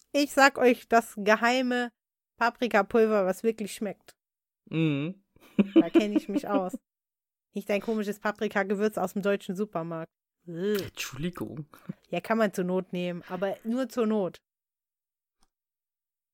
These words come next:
Speaker 1: Wenn dann das Gute.
Speaker 2: <laughs> Muss sich auch lohnen dann.
Speaker 1: Ja, selbstverständlich. So, da haben wir heute was gelernt, auch über Paprika, ne?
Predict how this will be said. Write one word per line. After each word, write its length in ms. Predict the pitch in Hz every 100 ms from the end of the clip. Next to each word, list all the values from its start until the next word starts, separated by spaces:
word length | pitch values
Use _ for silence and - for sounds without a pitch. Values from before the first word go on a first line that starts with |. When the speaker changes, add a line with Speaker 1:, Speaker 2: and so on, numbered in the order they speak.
| _ - 190 92 - - - - - _ -
Speaker 1:
Wenn 160 | 196 214
dann 140 | 196
das 120 | 185 -
Gute. 400 | 202 190 - - _ _ _ _ _ - -
Speaker 2:
<laughs> 40 | - - 160 - - - - - - - - - - - - - - - -
Muss 140 | 143 131
sich 160 | -
auch 80 | 107
lohnen 260 | 120 110 123
dann. 220 | 185 202 - _ _ _ _ _
Speaker 1:
Ja, 220 | 196 170 - _ _ _ _ _ _ _ -
selbstverständlich. 800 | 185 - 175 180 180 - - - _ _ _ _ _ - _ _ _ _
So, 140 | - 254
da 80 |
haben 100 | 214
wir 120 | 233 240
heute 220 | 262 233
was 160 | 233 -
gelernt, 340 | 220 240 247
auch 80 | 233
über 160 | 226 220
Paprika, 520 | 233 226 180 - 175
ne? 240 | 185 214